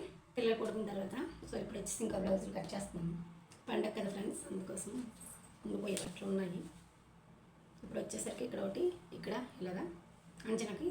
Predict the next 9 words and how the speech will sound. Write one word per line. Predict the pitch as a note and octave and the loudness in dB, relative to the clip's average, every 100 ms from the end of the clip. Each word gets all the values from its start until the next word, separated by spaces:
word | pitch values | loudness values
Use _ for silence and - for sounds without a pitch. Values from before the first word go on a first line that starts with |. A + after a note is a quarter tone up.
| A#3+ | 2
తీసుకోండి. | F#3 - F3+ F3+ C4+ - - - - - | 0 -2 -2 2 2 0 -6 -16 -20 -8
ఇప్పుడు | B3 G#3+ A#3 | -6 -2 0
తీసుకున్న | A#3 A#3+ G#3+ | 0 0 0
తర్వాత | F#3+ G3 G#3 G#3+ - - - - - - - | 0 0 0 -2 -4 -14 -18 -18 -16 -8 -2
ఇది | A3+ A#3 A#3 | 2 2 2
మనకి | G#3+ A3 A3+ | 2 0 4
కొల | A#3+ A3 | 6 8
బ్లౌజ్ | G#3+ F#3 F3+ | 8 6 0
కదా, | F3+ | -2